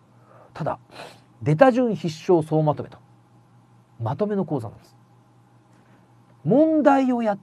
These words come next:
て、その問題を何の知識なのか、どこの知識使えばいいのか、どういうふうなことを覚えてればできるのかというね、インプッ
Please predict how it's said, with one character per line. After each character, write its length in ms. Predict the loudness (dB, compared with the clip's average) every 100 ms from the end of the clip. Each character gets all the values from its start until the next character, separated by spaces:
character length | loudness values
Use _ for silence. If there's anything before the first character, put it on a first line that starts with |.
| _ _
て、 260 | -4 -4 -6 _ _
そ 160 | -4 2
の 100 | 4
問 360 | 4 2 2 4
題 240 | 6 6
を 340 | 8 8 6 -6 _ -20 -12
何 540 | -4 6 6 6 2 2
の 160 | 2
知 220 | 2 -6
識 240 | -8 -8 -6
な 120 | -4
の 120 | -4
か、 160 | -2 0
ど 180 | 2 4
こ 100 | 4
の 120 | 4
知 120 | 0
識 200 | -6 -8
使 180 | 0 0
え 80 | 2
ば 80 |
い 40 | -2
い 20 |
の 60 | 0
か、 120 | 0
ど 280 | 4 6 8
う 60 |
い 40 | 6
う 120 | 4
ふ 120 | 0
う 40 |
な 80 | 0
こ 100 | 2
と 100 | 4
を 40 | 6
覚 140 | 4
え 20 |
て 80 | 4
れ 60 | 0
ば 60 |
で 100 | 2
き 60 | 2
る 40 |
の 60 | 2
か 100 | 0
と 80 | -2
い 40 |
う 20 |
ね、 180 | -2 -4 -6 -20 -20 -20 -20 -20 -20 -20 -2
イ 120 | 4
ン 160 | 4 4
プ 180 | 2
ッ 60 | 0